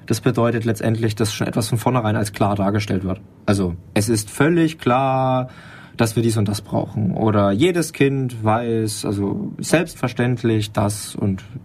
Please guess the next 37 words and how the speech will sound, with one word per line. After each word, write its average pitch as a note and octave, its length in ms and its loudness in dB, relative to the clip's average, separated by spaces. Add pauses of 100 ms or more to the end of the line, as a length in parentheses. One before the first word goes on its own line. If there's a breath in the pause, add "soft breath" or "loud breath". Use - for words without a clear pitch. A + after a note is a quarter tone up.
es - 80 -10
ist A2 160 -2
die A2+ 60 4
einzig C3+ 380 -2
sichtbare G#2+ 580 0
Geschichte, G#2 580 -2
und F#2+ 200 -2 (320 loud breath)
wobei G#2 220 4
wir G#2 40 4
da A2 220 0
auch A2 100 -2
schon A2+ 140 0
wieder G#2+ 100 4
die G#2+ 120 0
Alternativen A2 500 0
reingehen. G#2+ 400 0 (1600 loud breath)
Und, A2 580 4
ähm, G#2 680 2 (760)
da A#2 300 2
macht B2 280 -4
man B2+ 100 2
sich A2+ 180 -2
auch C3 240 0
als - 160 -2
erstes B2+ 260 -2
wieder B2 200 2
ein A#2 60 -2
bisschen A#2 260 -2
unglaubwürdig, C3+ 500 0
wenn B2+ 80 0
man B2 100 0
da A#2+ 60 0
versucht, - 400 -6
gegen B2 440 0
Argument, A#2 540 -2
zu - 140 -2
argumentieren, A#2 720 2